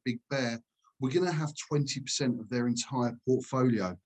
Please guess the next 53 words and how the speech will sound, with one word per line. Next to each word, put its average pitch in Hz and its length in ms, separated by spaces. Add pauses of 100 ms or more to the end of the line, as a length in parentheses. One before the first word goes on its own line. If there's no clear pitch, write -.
(400)
And 156 220
they've, 170 400
they've 160 260
got 151 140
a, 135 180
some 127 200
projects 131 500
in 123 160
there 135 300
that 117 160
we 139 120 (120)
really 190 340
like 113 240
the 104 80
look 127 200 (100)
of. - 1040
And 143 400
we're 175 300
now 170 360
able 156 340
to - 120
get 143 140
a - 40
slice 131 540
of 98 100
those. 98 340
So 151 220 (380)
in 202 120
effect, - 520
what 175 160
you're 151 60
seeing 151 340
is 139 160 (160)
we, 165 100
we, 185 140
we're 180 140
taking 190 680 (140)
a 151 80
stake 139 580 (100)
in 143 200
multiple 160 540
projects 131 560
at 131 80
a 147 60 (140)
time 143 300
when 131 140
the 127 80
market 139 640
and 127 100
the 131 80
exploration 127 580
phase 120 280
is 135 100